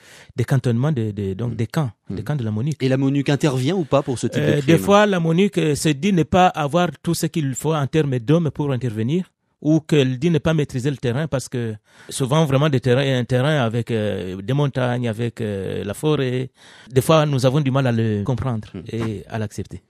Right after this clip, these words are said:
Speaker 2: Donc la première action de prévention, c'est d'abord le politique. Ensuite, est-ce que l'on peut également prévenir avec des actions directement envers les femmes ?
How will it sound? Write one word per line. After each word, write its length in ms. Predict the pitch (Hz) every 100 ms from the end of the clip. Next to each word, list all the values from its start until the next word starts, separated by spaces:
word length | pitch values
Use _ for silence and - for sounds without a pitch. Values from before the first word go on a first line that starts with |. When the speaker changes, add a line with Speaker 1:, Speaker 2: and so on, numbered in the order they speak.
| -
Speaker 2:
Donc 300 | 110 127 120
la 100 | 127
première 320 | - 135 139
action 300 | 123 - 135
de 40 |
prévention, 680 | 123 131 120 117 - 147 165
c'est 160 | 147 120
d'abord 440 | 110 113 127 107
le 160 | 101 120
politique. 600 | 123 117 117 165 190 - 110 - -
Ensuite, 420 | 143 - 180 185
est-ce 140 | 139
que 80 | -
l'on 160 | 147 127
peut 240 | - 175 - -
également 460 | - 127 135 156 156
prévenir 720 | - 156 139 135 151 190 190
avec 220 | 123 123 120
des 180 | 127
actions 380 | 123 - - 190
directement 800 | 131 131 175 131 160 139 135 123
envers 240 | - 120 117
les 80 | 110
femmes ? 420 | - 104 101